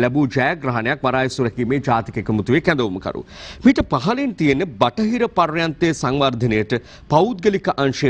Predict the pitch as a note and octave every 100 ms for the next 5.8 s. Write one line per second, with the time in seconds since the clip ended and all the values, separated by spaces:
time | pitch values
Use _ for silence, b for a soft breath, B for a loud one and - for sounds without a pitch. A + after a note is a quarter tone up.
0 | B2 D#3 D3 C#3+ B2+ C#3 A#2+ A2+ A2+ A2+
1 | G#2+ A#2+ B B G#2+ D#3 G3 B3+ - G#3+
2 | G3+ G3 - C#3+ B3+ C4+ B3 A3 G#3 F#3
3 | E3+ E3 D3+ D3 C#3 C3 - A#2+ C3+ F#3
4 | E3+ D#3 C#3+ C3+ B2 C#3 C#3 B B C#3
5 | A3 C#4 G#3+ G#3 F#3 E3 D#3